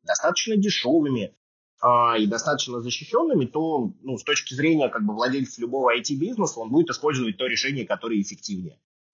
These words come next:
Будет хранить информацию в блокчейне дешевле, чем, э, на сервере у Амазона. Вперед из песни.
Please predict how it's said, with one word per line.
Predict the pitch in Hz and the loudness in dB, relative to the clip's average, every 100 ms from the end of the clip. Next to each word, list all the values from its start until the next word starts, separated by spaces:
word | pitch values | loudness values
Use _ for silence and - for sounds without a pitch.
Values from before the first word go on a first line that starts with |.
| - | -4
Будет | 120 202 190 | 6 6 6
хранить | - 139 139 135 | 2 2 0 -8
информацию | 117 127 127 110 113 | -2 0 0 0 -2
в | |
блокчейне | 98 117 - 113 95 | -2 -2 -2 -2 -4
дешевле, | 117 135 117 98 | -2 2 2 0
чем, | - 104 98 | -6 -10 -8
э, | 92 92 92 90 | -8 -6 -8 -6
на | 104 | -4
сервере | - 110 101 98 | -2 -2 -2 -2
у | |
Амазона. | 101 117 117 98 78 _ _ _ _ | 0 0 -2 -4 -10 _ _ _ _
Вперед | - 95 185 190 | -4 2 2 2
из | - | -2
песни. | 120 95 - | -4 -4 -10